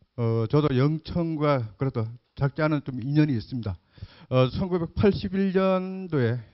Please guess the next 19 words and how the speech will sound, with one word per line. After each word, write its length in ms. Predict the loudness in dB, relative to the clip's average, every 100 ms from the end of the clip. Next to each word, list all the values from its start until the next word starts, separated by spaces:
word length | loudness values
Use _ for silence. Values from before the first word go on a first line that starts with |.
| _
영천 320 | -4 -2 -2 -2
삼성한학교 760 | -4 -2 -2 -2 -2 -2 -4 -4
십팔 300 | -10 -6 -4
기로 440 | 0 2 0 0 -4
인-, 160 | -6 -8 _
졸업해가지고, 960 | 0 0 0 2 2 0 0 0 -2 -8 -20 -20 -20 -8
어, 200 | 0 2
인간을 440 | 2 0 -2 0 4
했습니다. 400 | 4 2 -4 -4
했고, 560 | -6 -8 -6 -6 -6 -12 -20
금년 680 | -10 -8 -8 -4 0 2 0
군 240 | -2 -4 0
생활을 240 | 0 0
마치고 480 | -2 -4 -4 -4 -4 -10 _ -20 -10
또 440 | 0 2 4 2 -2 _ -4
팔공산하고 840 | 2 2 0 0 0 0 0 -2
인연이 380 | -2 0 2 2
닿게 240 | 0 -2 -2
되는지, 480 | 0 -2 -2 -2